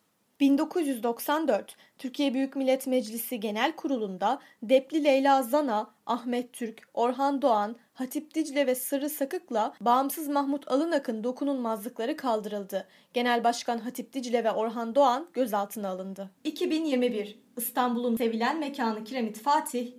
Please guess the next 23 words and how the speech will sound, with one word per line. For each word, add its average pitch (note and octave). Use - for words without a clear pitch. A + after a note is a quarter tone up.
kısıtlamaların A#3+
ardından A3+
yeniden C#4+
hizmete A3
açıldı. A3+
Bugün D4+
doğanlar. A3+
Bin C#4
beş C#4
yüz C#4
kırk -
beş, -
İngiliz C#4+
diplomat B3+
ve G#3+
bilim C4
adamı, G#3
Bodleian C#4
Kütüphanesi'nin B3+
kurucusu A3
Thomas C4
Bodley G3+
doğdu. F#3+